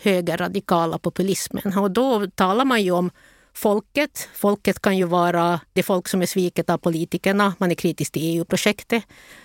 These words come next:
Det är ett folk som har en politisk elit som driver invandring, men, medan folket själv vill ha en nation som representerar den egna befolkningen. Eller så kan ju folket vara den här mannen på gatan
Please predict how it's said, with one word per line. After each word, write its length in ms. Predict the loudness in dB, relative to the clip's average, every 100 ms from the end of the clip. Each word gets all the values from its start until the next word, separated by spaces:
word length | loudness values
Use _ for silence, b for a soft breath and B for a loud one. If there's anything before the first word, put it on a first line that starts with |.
| B
Det 80 |
är 20 | -2
ett 100 | 0
folk 340 | 0 0 -2
som 380 | 0 2 2 0
har 260 | 0 0
en 120 | 0 -2
politisk 460 | -2 -2 -4 -2
elit 280 | -2 0 -2
som 180 | -2 -2
driver 380 | 0 0 0 0
invandring, 720 | 0 0 0 0 0 0 0
men, 320 | 0 0 -2
medan 200 | -2 -2
folket 360 | -2 -2 -2 -2
själv 220 | -2 -2
vill 160 | -2
ha 200 | 0 0
en 160 | 0 0
nation 460 | -2 0 0 0 0
som 320 | 0 -2 -2
representerar 760 | -2 -2 0 0 0 0 0
den 180 | 0 0
egna 280 | 0 -2 -2
befolkningen. 680 | -2 0 -2 -2 0 0 -2 B B B B B
Eller 160 | 0 0
så 100 | 0
kan 160 | 0
ju 80 | 0
folket 420 | 0 -4 -2 -2
vara 200 | 2 2
den 180 | 0 0
här 300 | 2 0 -2 -4
mannen 300 | -2 0 0
på 100 | 0
gatan 500 | 0 0 0 -6 -6